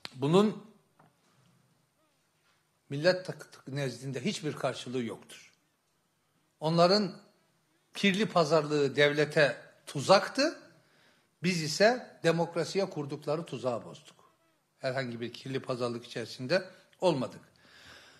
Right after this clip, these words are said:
Sayın Bahçeli'nin eskiden bir nezaket üslubu olduğu konuşulurdu. Sanıyorum Sayın Bahçeli'nin siyaset dilindeki nezaket üslubu artık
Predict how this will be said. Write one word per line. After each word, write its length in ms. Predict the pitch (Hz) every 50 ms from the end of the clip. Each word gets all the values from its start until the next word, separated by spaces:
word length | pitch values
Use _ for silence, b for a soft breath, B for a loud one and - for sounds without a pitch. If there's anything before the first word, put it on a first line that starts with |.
| b b b b _ _ _ _ _ _ _ _ _ - - - - _ _ _ _ _ _ _ _ _ _ _ _ _ _ _ _ _
Sayın 320 | - - 185 208 233 220
Bahçeli'nin 720 | 214 220 214 214 - 208 202 202 202 208 202 - - - - _ _ _ _ _ _ _ _ _ -
eskiden 520 | 170 170 - - 180 175 190 185 180 170
bir 220 | 180 175 175 - b b b b b _
nezaket 640 | - 156 170 160 170 180 175 170 - 202 185 - -
üslubu 800 | 151 151 - - 165 151 143 135 143 151 139 117 - - - - _ _ _
olduğu 440 | - 135 139 127 123 127 139 135 135
konuşulurdu. 800 | - - 139 127 120 - - 131 120 120 120 113 95 120 107 95 - - _ _ _ _ _ _ _ _ _ _
Sanıyorum 720 | - - 165 170 185 185 180 160 156 175 190 196 196 b b b b b b b b _
Sayın 340 | - - 156 170 170 156 147
Bahçeli'nin 500 | 165 160 156 - - 156 147 151 151 135
siyaset 580 | - - 160 147 143 139 - 170 160 - -
dilindeki 800 | - 139 135 135 135 127 131 127 123 - - 139 139 139 139 b b b b b b -
nezaket 640 | 131 139 139 143 147 143 139 - 175 165 - -
üslubu 460 | 135 127 - - 143 127 127 160 156
artık 520 | 131 139 139 135 - - 180 180 - -